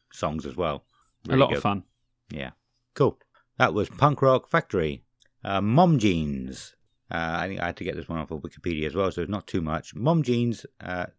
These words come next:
Speaker 1: is an American alternative rock slash indie rock band formed in Berkeley,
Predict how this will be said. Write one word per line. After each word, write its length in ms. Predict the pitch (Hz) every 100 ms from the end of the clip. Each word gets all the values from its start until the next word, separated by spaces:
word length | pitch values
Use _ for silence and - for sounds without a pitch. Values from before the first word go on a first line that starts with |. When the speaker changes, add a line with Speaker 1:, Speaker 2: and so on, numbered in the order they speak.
| _ _ _
Speaker 1:
is 100 | 95
an 80 | 85
American 640 | 85 110 147 127 - 110 104
alternative 720 | 87 78 123 127 107 120 90 87
rock 260 | 98 - _ - _
slash 320 | - 92 78 -
indie 300 | 139 143 123
rock 300 | 101 - -
band 340 | 90 90 85 -
formed 340 | 120 113 101
in 240 | 92 87 - _ _ _ _
Berkeley, 640 | 113 135 - 113 113 95